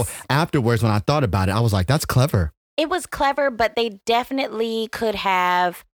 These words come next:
Speaker 1: done it, um, to where we were all on the same side as his
Speaker 2: Right.
Speaker 1: family, um, eh, so that we could see on top.
Speaker 2: Right.
Speaker 1: 'Cause the problem was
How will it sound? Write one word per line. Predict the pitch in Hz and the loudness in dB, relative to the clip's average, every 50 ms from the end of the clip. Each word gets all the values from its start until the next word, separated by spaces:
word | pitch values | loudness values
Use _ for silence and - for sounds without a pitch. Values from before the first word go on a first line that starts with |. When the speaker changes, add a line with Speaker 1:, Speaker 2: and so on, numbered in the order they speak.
| _ _ _ _ _ 175 | _ _ _ _ _ -10
Speaker 1:
done | 165 - 202 196 196 202 | -4 0 0 2 2 2
it, | 202 196 - - - - - - - _ | 0 -2 -2 -4 -8 -14 -14 -14 -6 _
um, | 190 190 185 185 180 180 175 170 - | 0 0 2 2 0 0 -2 -4 -6
to | - 208 | -6 -4
where | 185 170 196 196 190 185 | -2 0 2 2 2 2
we | 180 190 185 175 | 2 0 0 2
were | 175 170 - - | 0 0 0 0
all | 175 170 175 185 190 196 | 0 2 2 2 2 2
on | 196 196 190 | 0 0 -2
the | 170 165 | -4 -8
same | - - 196 175 180 180 185 | -6 -4 -4 -2 -2 -4 -6
side | 180 - - 180 170 165 170 180 196 220 240 220 - _ _ _ _ _ _ _ - | -6 -4 -2 0 0 2 2 2 2 0 0 -2 -6 _ _ _ _ _ _ _ 0
as | 113 113 120 | 4 4 6
his | 120 120 120 113 101 | 6 6 4 4 2
Speaker 2:
Right. | 95 | 2
Speaker 1:
family, | - 180 170 175 175 185 196 202 214 226 240 262 247 - _ _ _ _ _ - - - - _ - | 2 2 2 2 2 0 0 0 0 0 -2 -4 -6 -8 _ _ _ _ _ -20 -20 -20 -14 _ -2
um, | 180 190 180 175 175 170 165 160 147 - _ _ _ _ _ | 0 2 2 2 2 0 -2 -4 -6 -10 _ _ _ _ _
eh, | - 160 - | -4 -4 -2
so | - - 240 226 | -2 -2 0 2
that | 214 180 185 | 2 2 0
we | 208 | -2
could | - - 185 | -4 -6 -8
see | - - 214 - | -6 -6 -6 -4
on | - 190 185 175 | -2 -4 -4 -4
top. | - - 175 151 - - - - - - _ - | -4 -4 -2 -4 -4 -6 -12 -18 -20 -20 _ -6
Speaker 2:
Right. | - 98 101 92 95 87 - _ _ _ _ _ | -2 0 0 0 0 -2 -4 _ _ _ _ _
Speaker 1:
'Cause | - - 233 196 180 | -6 -4 -4 -4 -2
the | 185 214 202 | -2 -4 -4
problem | - - 254 262 269 277 262 262 226 202 | -2 -2 0 0 0 0 -2 -4 -2 -2
was | 190 185 180 180 185 180 | 0 0 0 0 -2 -4